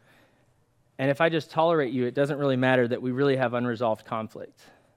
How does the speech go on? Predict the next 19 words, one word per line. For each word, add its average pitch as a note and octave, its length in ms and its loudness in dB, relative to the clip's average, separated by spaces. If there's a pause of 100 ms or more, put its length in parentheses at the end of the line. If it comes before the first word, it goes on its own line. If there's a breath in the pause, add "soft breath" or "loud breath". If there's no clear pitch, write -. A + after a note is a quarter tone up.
(120)
And B2+ 140 -4
in, B2 240 0
in B2 140 -4
our A2 100 -2
marriages C#3 500 0
and A#2+ 100 -2
in, A#2 220 -4
in B2 140 -6
the A#2 80 -6
church, - 320 -8
this B2 160 -10
is A2+ 100 -8
especially, A#2+ 720 -4 (420 loud breath)
uh, A2+ 220 -4 (500 soft breath)
this C#3 300 -6
is C3 80 -6
especially A#2+ 720 -2 (300 soft breath)
true, C3 260 0
right? A#2+ 340 -2